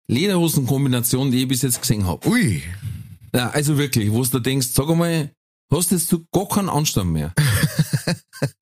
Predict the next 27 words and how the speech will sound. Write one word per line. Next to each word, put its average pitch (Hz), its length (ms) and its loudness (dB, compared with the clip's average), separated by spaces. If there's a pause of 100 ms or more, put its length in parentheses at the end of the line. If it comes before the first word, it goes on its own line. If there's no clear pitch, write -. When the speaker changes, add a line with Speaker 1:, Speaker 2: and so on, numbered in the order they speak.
(1040)
Speaker 2:
Okay. 127 440 2
Speaker 1:
Äh, - 200 -2
weil 151 100 2
da 143 140 0
hab 160 120 0
ich 208 120 0
grad 147 400 -2
bei 135 200 0
so 131 160 0
einem 120 200 2
Irrgarten 160 880 2
mit, 131 340 -2
äh, 107 640 2
Spielerei 120 640 0
warten 127 280 0
müssen, 151 300 0
weil 123 240 0
der 113 140 -2
Bub 147 380 0
ist 123 140 2
neu 120 280 2
und 110 100 0
die - 40 -8
Frau 110 200 0
hat 104 100 -2
mit 127 120 0
mir. 156 140 2